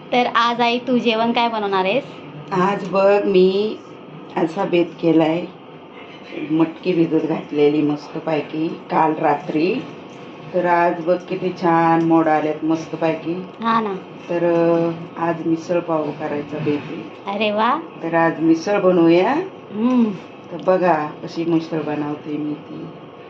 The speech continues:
Speaker 2: तिला जास्ती मोड येऊ द्यायचे नाहीत.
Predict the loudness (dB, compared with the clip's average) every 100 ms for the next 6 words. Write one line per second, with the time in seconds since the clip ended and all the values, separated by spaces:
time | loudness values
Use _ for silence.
0 | -16 -18 -18 -18 -18 -18 -16 -16 -14 -14
1 | -16 -14 -8 -6 -8 -10 -14 -14 -16 -16
2 | -16 -16 -16 -16 -16 -16 -16 -16 -16 -16
3 | -16 -16 -16 -16 -18 -18 -18 -16 -16 -14
4 | -14 -14 -16 -10 -2 -2 4 2 2 -6
5 | -4 0 2 4 2 2 0 0 -2 -6
6 | -4 -4